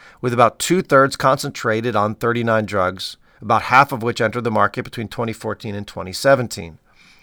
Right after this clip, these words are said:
Medicare, Part B and D, and beneficiaries spent five hundred and sixty billion dollars on drugs from twenty sixteen to twenty eighteen, three hundred twenty-four billion of which was spent on advertised drugs, more than half. Of the five hundred fifty-three advertised drugs,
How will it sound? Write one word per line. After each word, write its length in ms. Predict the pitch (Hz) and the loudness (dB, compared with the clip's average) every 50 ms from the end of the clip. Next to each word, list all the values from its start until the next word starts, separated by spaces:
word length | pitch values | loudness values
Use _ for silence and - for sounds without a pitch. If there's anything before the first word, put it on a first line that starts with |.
| - - - - - - - - | -20 -20 -20 -20 -20 -20 -12 -2
Medicare, 760 | 117 135 156 175 190 185 180 - 143 135 120 110 113 127 127 - - _ _ | 2 4 6 6 6 4 2 2 2 4 4 4 2 0 -2 -8 -16 _ _
Part 260 | - 151 147 131 113 92 | 4 6 8 8 6 4
B 160 | 143 151 147 | 2 2 4
and 160 | 139 131 123 | 4 2 4
D, 340 | - 170 156 151 151 143 139 - _ - _ - | 4 4 6 4 4 2 -2 -8 _ -20 _ -8
and 120 | - 120 127 | -6 0 2
beneficiaries 580 | 143 139 135 135 - 170 - - 143 135 131 | 4 4 4 4 2 2 2 2 2 2 2
spent 240 | - - 139 127 110 | 2 0 0 0 0
five 300 | - - - 135 135 143 | -2 0 2 4 4 4
hundred 220 | 110 147 135 135 123 | 2 2 0 0 0
and 100 | 120 117 | -2 -4
sixty 380 | - - 151 - - - 135 127 | -4 -4 -4 -4 -4 -4 -4 -4
billion 500 | 107 87 - 160 170 190 185 170 143 120 | -4 0 4 4 6 6 6 4 2 4
dollars 320 | 113 107 107 113 117 104 | 4 4 4 4 4 2
on 140 | 123 123 117 | 2 0 0
drugs 540 | 107 98 101 90 90 104 113 - - - - - - - _ | 0 -2 0 0 0 -2 -4 -6 -10 -10 -12 -14 -20 -20 _
from 140 | - 123 120 | -10 -8 -6
twenty 240 | - - 127 123 117 | -4 -2 -2 0 0
sixteen 360 | - - 120 - - 127 113 | -2 -4 -6 -6 -6 -6 -6
to 80 | 110 110 | -6 -6
twenty 280 | - - 131 127 131 | -4 -2 -2 2 2
eighteen, 420 | 143 156 156 - - - 87 80 - _ _ _ _ _ - - | 2 2 2 -2 -6 -12 -12 -14 -18 _ _ _ _ _ -10 0
three 120 | - 165 | 2 4
hundred 160 | 156 143 - | 4 4 4
twenty-four 440 | - - 165 175 160 - 147 139 127 | 2 4 4 4 2 4 4 2 2
billion 360 | 104 110 127 123 123 123 127 | 4 4 4 4 4 4 4
of 140 | 127 113 98 | 2 2 0
which 180 | 110 117 - - | -2 -4 -2 -4
was 120 | 139 123 | -4 -4
spent 280 | - - - 127 120 135 | -2 0 0 2 4 4
on 160 | 135 123 - | 4 4 2
advertised 640 | - 110 113 104 135 131 - 131 120 127 131 110 - | 0 0 0 0 0 0 2 2 4 4 2 2 6
drugs, 480 | 202 196 165 - - - - - - _ _ | 6 8 8 6 4 -4 -12 -14 -14 _ _
more 200 | - 95 90 95 | -8 -6 -4 -4
than 120 | 110 120 | -4 0
half. 460 | 117 139 151 123 95 - - - - _ _ _ _ _ _ _ - - - | 2 4 6 6 4 2 -2 -12 -20 _ _ _ _ _ _ _ -16 -12 -10
Of 60 | 120 | -8
the 80 | 117 | -2
five 220 | - - 135 143 147 | 4 6 6 8 8
hundred 180 | 165 160 147 | 6 4 2
fifty-three 340 | - 156 - 165 - 156 147 | 0 -2 -4 -4 0 2 4
advertised 480 | 143 156 170 185 - - 123 113 110 - | 6 6 4 4 2 2 0 0 0 0
drugs, 440 | - 120 107 117 120 113 107 - | 0 2 2 2 2 -2 -6 -10